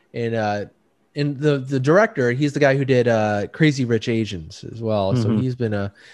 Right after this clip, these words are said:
Speaker 1: he's
Speaker 2: Mm-hmm.
Speaker 1: an up and comer, um, as far as, uh, directors go.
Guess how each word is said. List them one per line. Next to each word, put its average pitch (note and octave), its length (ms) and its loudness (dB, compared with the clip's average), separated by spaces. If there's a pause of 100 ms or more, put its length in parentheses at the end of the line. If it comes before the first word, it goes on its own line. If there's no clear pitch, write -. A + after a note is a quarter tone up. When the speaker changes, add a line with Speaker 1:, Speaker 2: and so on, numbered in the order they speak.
(280)
Speaker 1:
he's A#2+ 120 0
Speaker 2:
Mm-hmm. G#2+ 80 0
Speaker 1:
an G2+ 120 2
up - 60 -8
and F#2 120 -6
comer, F#2+ 400 -6 (460)
um, A2 500 0 (480)
as C3 140 -6
far A#2 240 4
as, G#2+ 160 -2
uh, G2 60 0
directors G#2 560 -4
go. F2+ 320 -8